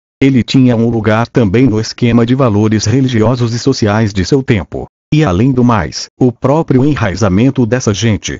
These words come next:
sua ligação com o lugar, encorajava uma visão estreita da vida. Ainda que seu entorno fosse limitado,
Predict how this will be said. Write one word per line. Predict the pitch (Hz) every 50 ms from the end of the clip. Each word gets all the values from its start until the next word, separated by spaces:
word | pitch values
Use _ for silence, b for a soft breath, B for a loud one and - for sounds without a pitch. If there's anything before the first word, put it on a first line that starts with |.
| - _ -
sua | - - - 180 165 160
ligação | 147 131 101 113 92 - - - 127 127 131
com | 120 - 139
o | 139 131
lugar, | 120 120 107 110 113 101 76 71 - - - _ -
encorajava | 123 120 110 - - 156 160 156 151 104 107 127 117 107 131 135
uma | 151 160 151 156 147
visão | 135 135 104 101 123 135 143 135
estreita | 127 - - - 101 113 135 - 117 110
da | 117 110
vida. | 101 110 117 104 71 64 62 - - _ _ _ _ _ _ _ _ -
Ainda | 113 101 80 85 113 151 165 165 156
que | - 123
seu | 110 - - 151 143
entorno | 123 110 95 - 127 120 120 123 139 147 139
fosse | - - 123 117 120 - - 120
limitado, | 107 92 90 95 98 - 123 101 95 101 117 131